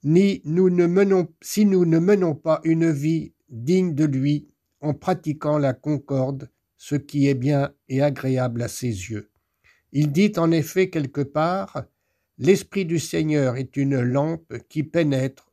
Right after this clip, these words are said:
au fond des entrailles. » Fin de citation. Tout au long de son texte,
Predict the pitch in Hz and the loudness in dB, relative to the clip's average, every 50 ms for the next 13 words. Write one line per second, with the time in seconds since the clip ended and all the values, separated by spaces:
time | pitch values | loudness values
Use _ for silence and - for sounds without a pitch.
0 | _ - 135 139 135 - - - 143 147 143 127 131 127 104 104 135 131 123 - | _ -6 -4 -4 -4 -4 -4 -4 -2 -2 -2 0 -2 -2 -2 -2 -2 -4 -4 -6
1 | - - 117 110 107 107 104 101 98 95 - _ _ _ _ _ _ - - - | -8 -8 -6 -4 -4 -4 -6 -8 -10 -14 -18 _ _ _ _ _ _ -8 -2 0
2 | 135 117 127 _ _ - 123 117 110 - - - 123 - - 113 107 - - - | 0 0 0 _ _ -14 -12 -10 -10 -10 -10 -12 -12 -10 -10 -12 -12 -12 -14 -16
3 | - 104 92 - _ _ _ _ _ _ _ _ _ _ _ _ _ _ _ _ | -16 -16 -18 -18 _ _ _ _ _ _ _ _ _ _ _ _ _ _ _ _
4 | _ _ _ _ _ _ _ _ _ _ _ _ _ _ _ _ _ _ _ _ | _ _ _ _ _ _ _ _ _ _ _ _ _ _ _ _ _ _ _ _
5 | _ _ _ _ _ _ _ - 160 165 160 190 190 185 185 202 208 208 190 156 | _ _ _ _ _ _ _ 0 0 0 4 6 6 6 6 6 4 4 2 2
6 | 170 156 127 - - 151 147 139 - 185 196 185 190 - - - - | 0 0 -2 -2 -2 -4 -4 -4 -2 -4 -4 -4 -6 -12 -16 -14 -14